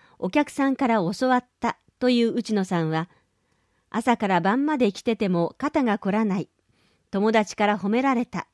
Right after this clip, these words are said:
とお客さんから言われるのが何よりも嬉しく、長く続けられた秘訣だという。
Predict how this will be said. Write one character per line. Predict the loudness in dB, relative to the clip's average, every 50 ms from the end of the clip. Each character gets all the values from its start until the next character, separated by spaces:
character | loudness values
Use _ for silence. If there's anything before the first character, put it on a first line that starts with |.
| _ _ _ _ _
と | -4 -2 -2 -4 -8 -20 _ _ _ _ -6
お | -4 0
客 | 0 0 0 0
さ | 0 0 0
ん | 2
か | 2 2
ら | 2 2 2
言 | 2 2 2
わ | 2
れ | 2 2 2
る | 2 2
の | 0 0
が | 2 2 2
何 | 2 0 0 2 2
よ | 2 2
り | 2 2 2
も | 2 2 2
嬉 | 2 0 0 -2
し | -4 -8
く、 | -10 -10 -10 -10 _ _ _ _ _ _ _ _ _ _ _ 0
長 | 0 2 2 2 0 0
く | -2 -6 -6
続 | -4 -2 -2 0 0
け | 2 2
ら | 2 2 0
れ | 0
た | 0 -2 -2
秘 | -4 -4 -4 -4
訣 | -4 -4 -2 -2
だ | -2 -2 -2
と | -2 -2 -2
い | -2 -2 -2 -4
う。 | -6 -8